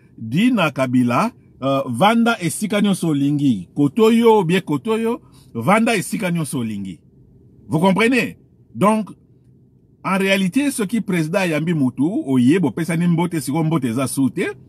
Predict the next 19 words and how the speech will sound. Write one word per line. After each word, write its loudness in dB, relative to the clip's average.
Président 4
d'abord, 2
m-, -6
euh, -12
euh, -20
visiteur 4
na 4
yo 2
ba 2
memi 0
na -4
protocole. -8
Et 2
Rokoti, 0
le -2
président -4
est -2
déjà 0
debout. 0